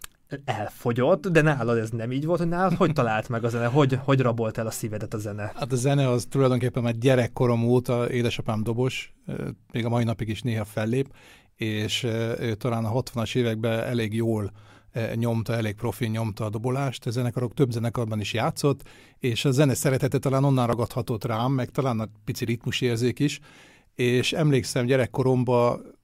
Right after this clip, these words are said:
Speaker 2: hát ugye a, én gyerekkoromban még ilyen szokorrádiókon hallgattuk a rádiót, és az első zenei felvételeim kazettára történtek, és, ö, mikrofonnal a szokorrádióból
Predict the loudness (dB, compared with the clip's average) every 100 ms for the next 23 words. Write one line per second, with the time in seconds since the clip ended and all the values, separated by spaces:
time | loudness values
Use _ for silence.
0 | _ _ _ -6 -2 0 2 2 -2 -6
1 | -2 2 2 0 0 2 2 2 0 -2
2 | 0 0 0 0 0 -2 -2 -2 -2 -2
3 | -4 -4 -2 -2 0 0 0 0 0 0
4 | 0 0 -2 -2 -2 0 2 0 0 -2
5 | 0 -2 -2 0 0 0 0 0 0 -2
6 | 0 0 0 0 0 0 -2 -6 -20 -20
7 | -20 _ -6 0 2 0 0 0 4 4
8 | 4 4 6 6 6 4 4 4 4 2
9 | 2 0 2 2 2 2 0 2 4 6
10 | 4